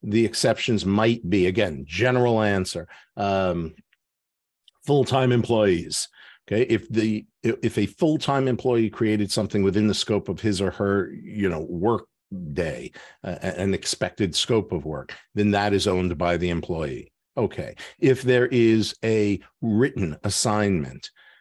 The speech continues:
from the person who created the work to the person who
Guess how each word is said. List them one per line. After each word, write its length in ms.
from 360
the 80
person 420
who 400
created 580
the 80
work 340
to 120
the 80
person 400
who 280